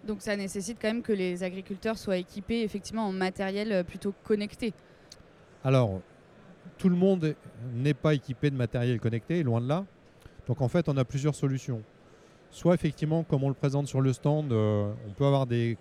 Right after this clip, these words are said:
Speaker 2: consoles de tracteurs connectées. Et là, on échange directement, euh, à travers, euh, à travers la, la quatre G, directement l'information, ça descend directement dans le tracteur, mais tout le monde n'est, n'est pas équipé comme ça.
Speaker 1: C'est ça.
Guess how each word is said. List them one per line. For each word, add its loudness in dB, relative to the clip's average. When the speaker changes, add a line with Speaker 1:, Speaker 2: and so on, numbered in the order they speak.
Speaker 2:
consoles 2
de 4
tracteurs 0
connectées. 0
Et -2
là, 4
on 2
échange 0
directement, 0
euh, -4
à -8
travers, -2
euh, -2
à 2
travers 2
la, 2
la 2
quatre 0
G, 0
directement 0
l'information, -2
ça -2
descend -2
directement 0
dans 0
le 0
tracteur, -2
mais -2
tout -2
le 4
monde 2
n'est, 0
n'est 0
pas 0
équipé -4
comme -2
ça. -4
Speaker 1:
C'est -14
ça. -12